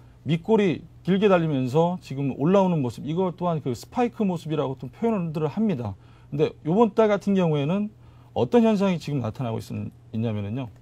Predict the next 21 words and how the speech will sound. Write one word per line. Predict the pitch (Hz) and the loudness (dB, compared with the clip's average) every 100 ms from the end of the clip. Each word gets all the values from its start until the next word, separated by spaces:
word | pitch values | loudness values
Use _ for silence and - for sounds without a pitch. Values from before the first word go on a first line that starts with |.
| - - - - - - | -20 -20 -20 -20 -20 0
백이십일 | 127 170 214 233 214 | 2 2 2 0 2
선에서, | 233 220 202 117 | 4 4 2 -2
그 | 123 110 | -4 0
백이십, | 143 175 208 180 - - - - - - - - - - - | 0 2 0 -4 -10 -18 -20 -20 -20 -20 -20 -20 -20 -20 -4
백이십 | 151 180 196 - | 0 2 0 2
개월 | 214 196 | 4 6
선에서 | 165 170 151 170 | 6 4 2 0
지지를 | - 147 160 | -4 -2 2
받는 | 151 143 113 | 2 2 -2
모습, | 104 104 - - - - | -4 -8 -10 -20 -20 -4
바로 | 139 156 | -2 0
요 | 143 | 0
부분입니다. | 170 170 147 107 101 101 - - - | 0 -2 -2 -2 -4 -8 -12 -20 -2
백이십, | 147 165 - | 0 0 -2
백이십 | 143 170 202 - | -2 0 0 2
개월에서 | 202 180 156 202 247 - - - - | 2 2 2 0 0 -6 -20 -20 -6
밑꼬리 | 123 156 220 | -6 0 2
달리면서 | 202 190 180 | 4 2 0
지금 | - 151 175 | -2 -2 -2
지지받는 | - 131 165 160 156 | -4 0 2 2 -2
부분인데요. | 120 110 101 120 | -4 -4 -4 -6